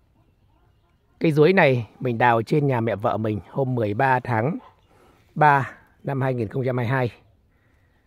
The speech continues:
Đến hôm nay là mười bốn tháng năm. Vậy là được một năm, hai tháng, một ngày. Mình đã tạo xong cái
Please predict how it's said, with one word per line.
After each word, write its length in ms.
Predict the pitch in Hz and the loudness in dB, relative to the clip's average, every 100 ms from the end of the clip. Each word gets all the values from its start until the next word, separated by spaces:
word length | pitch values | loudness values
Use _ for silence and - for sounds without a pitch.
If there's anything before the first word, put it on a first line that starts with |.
| _ _ - | _ _ -6
Đến 120 | 131 | -2
hôm 120 | 160 | 0
nay 280 | 156 147 127 | 2 0 -2
là 100 | 123 | -6
mười 160 | 120 110 | -2 -2
bốn 220 | 117 143 | 0 0
tháng 160 | 156 151 | 0 0
năm. 180 | 139 110 _ _ _ _ _ _ _ _ _ _ _ - | 0 -2 _ _ _ _ _ _ _ _ _ _ _ -8
Vậy 100 | 120 | -2
là 60 | 110 | -2
được 160 | 120 | -2
một 160 | 131 120 | 0 2
năm, 220 | 156 156 - _ _ _ _ _ _ _ _ _ _ _ _ _ 196 175 _ _ _ _ _ _ _ 403 _ _ _ _ 180 _ _ 190 190 _ _ _ _ _ _ _ _ _ _ _ _ _ _ _ | 2 2 -2 _ _ _ _ _ _ _ _ _ _ _ _ _ _ _ _ _ _ _ _ _ _ _ _ _ _ _ _ _ _ _ _ _ _ _ _ _ _ _ _ _ _ _ _ _ _ _
hai 200 | - 175 | 0 2
tháng, 320 | 165 160 151 - | 2 2 0 0
một 180 | 139 123 | -2 -2
ngày. 260 | 131 69 - _ _ _ _ _ _ _ _ _ _ _ _ _ _ _ _ _ _ _ - | -4 -6 -18 _ _ _ _ _ _ _ _ _ _ _ _ _ _ _ _ _ _ _ -10
Mình 120 | 135 | -6
đã 60 | 135 | -4
tạo 200 | 180 135 | -2 -2
xong 180 | 151 | -2
cái 100 | 156 | -4